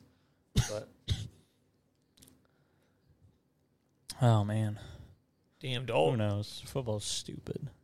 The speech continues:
Speaker 2: I actually hate it
Speaker 1: Let's
Speaker 2: now.
Speaker 1: have a moment of silence
Speaker 2: For nine eleven?
Speaker 1: for nine eleven and the Queen.
Speaker 2: We're not, we're not Engli-, I'm not having a moment of silence for that bitch. They canceled Premier League 'cause of her. I didn't even
Speaker 1: Oh.
Speaker 2: get to watch soccer.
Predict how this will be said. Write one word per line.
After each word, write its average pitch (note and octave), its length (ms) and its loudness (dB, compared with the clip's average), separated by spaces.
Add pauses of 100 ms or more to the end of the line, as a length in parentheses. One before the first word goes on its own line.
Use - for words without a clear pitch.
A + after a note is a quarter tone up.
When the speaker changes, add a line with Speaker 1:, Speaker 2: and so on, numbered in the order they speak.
(180)
Speaker 2:
I B2+ 140 4
actually A#2 360 4
hate C3 240 6
it - 100 -4
Speaker 1:
Let's - 200 0
Speaker 2:
now. F#3 80 8
Speaker 1:
have E3 100 6
a B2 240 10
moment A#2 440 6
of G#2 120 4
silence A2 680 2
Speaker 2:
For A#2 60 -2
nine G#2+ 160 2
eleven? G#2+ 400 -4 (200)
Speaker 1:
for G2+ 460 2 (160)
nine A#2+ 240 6
eleven A2+ 560 8 (220)
and G#2 300 2
the G#2 60 0
Queen. G#2 460 0 (2000)
Speaker 2:
We're D3+ 100 -2
not, C3+ 160 0 (720)
we're D3 80 2
not G#2+ 140 4
Engli-, A#2 280 2
I'm D3+ 100 2
not B2+ 100 2
having A2 200 2
a G#2+ 40 2
moment G#2+ 340 4
of G#2+ 80 4
silence A2 260 2
for A#2 60 4
that A2+ 180 6
bitch. A#2 340 6
They C3 120 8
canceled C#3+ 320 2
Premier D3 360 10
League G#2 240 8
'cause G#2 200 6
of G2+ 80 2
her. G#2 300 2 (800)
I A#2 80 0
didn't B2+ 100 8
even B2+ 100 6
Speaker 1:
Oh. G#2 40 6
Speaker 2:
get B2 100 6
to A#2+ 80 6
watch A2+ 160 4
soccer. C3 600 0